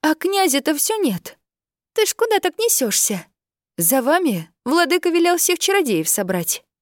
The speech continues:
Мы переглянулись с Видогором. «Идем, княжна, медлить не будем. Куда сказал владыка прийти?» «Так в городище?» Мальчишка развернул коня и помчал дальше.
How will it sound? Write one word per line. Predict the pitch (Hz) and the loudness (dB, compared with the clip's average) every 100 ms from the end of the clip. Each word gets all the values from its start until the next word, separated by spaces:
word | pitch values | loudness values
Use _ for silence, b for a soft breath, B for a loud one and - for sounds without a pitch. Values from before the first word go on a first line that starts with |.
| _ _ _ | _ _ _
Мы | 233 262 | -4 -2
переглянулись | 262 277 254 294 220 156 | 0 -2 0 0 0 -2
с | - | -2
Видогором. | 160 151 151 156 160 151 - _ _ _ _ - | -2 -4 -4 -4 -4 -8 -12 _ _ _ _ -6
«Идем, | 240 240 311 | -2 0 -2
княжна, | - 180 156 156 156 156 _ - | -2 -4 -4 -4 -6 -8 _ -8
медлить | 208 220 202 202 | -2 -2 -2 -4
не | 214 | -4
будем. | 202 151 143 151 151 _ _ _ _ - | -4 -4 -4 -6 -8 _ _ _ _ -6
Куда | 294 202 | -2 0
сказал | - 170 175 170 | -2 -2 -2 -2
владыка | 190 196 147 - | -2 -2 -4 -6
прийти?» | - 143 - 156 151 _ _ _ _ _ _ - | -8 -6 -6 -6 -10 _ _ _ _ _ _ -2
«Так | 285 277 - | -2 -2 -10
в | 202 214 | -6 0
городище?» | 285 285 240 403 - 349 190 _ _ _ _ - | 2 2 2 0 0 0 -4 _ _ _ _ -4
Мальчишка | 196 185 214 - 190 | -2 0 -2 0 0
развернул | 190 190 190 185 | 0 -2 -2 -2
коня | 190 190 233 220 | -2 -2 -4 -4
и | 196 | -6
помчал | 208 220 - 240 | -4 -4 -2 -4
дальше. | 185 147 151 - 156 | -2 -4 -4 -4 -6